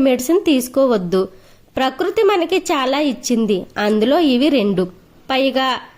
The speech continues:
పెద్దగా ఖర్చు ఉండదు. మనకి ఇంట్లోనే బయట దొరికేటటువంటి వాటిని ఉపయోగించి మన ఆరోగ్యాన్ని మనమే కాపాడుకుందాం. ఈ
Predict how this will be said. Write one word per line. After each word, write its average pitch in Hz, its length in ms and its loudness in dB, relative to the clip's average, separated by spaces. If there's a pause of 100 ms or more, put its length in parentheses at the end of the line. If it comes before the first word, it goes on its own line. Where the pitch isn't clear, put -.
(220)
పెద్దగా 254 380 -2 (100)
ఖర్చు 294 300 -2 (100)
ఉండదు. 196 400 2 (640)
మనకి 415 280 0 (140)
ఇంట్లోనే 359 500 0 (240)
బయట 277 240 -2 (240)
దొరికేటటువంటి 294 920 0
వాటిని 240 400 0 (120)
ఉపయోగించి 233 580 0 (520)
మన 285 120 -2 (200)
ఆరోగ్యాన్ని 254 560 -2 (100)
మనమే 233 300 2 (100)
కాపాడుకుందాం. 202 760 0 (1300)
ఈ 285 40 -2